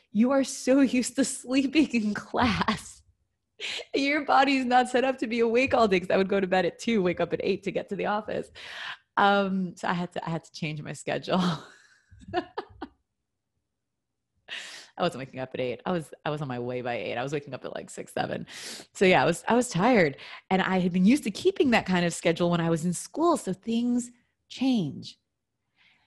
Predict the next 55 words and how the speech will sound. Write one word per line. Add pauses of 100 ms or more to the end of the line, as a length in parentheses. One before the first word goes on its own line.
(280)
And,
uh, (920)
Einstein's
definition
of
insanity (280)
is
doing
the
same
thing
and
expecting
different
results. (600)
And
so
many
of
us
sit
and
we're
like,
"We
want
it
to
be
different.
We
want
it
to
be
different,"
but
we're
doing
the
same
thing.
And
if
you
do
the
same
thing,
you're
not
gonna
get
something
different.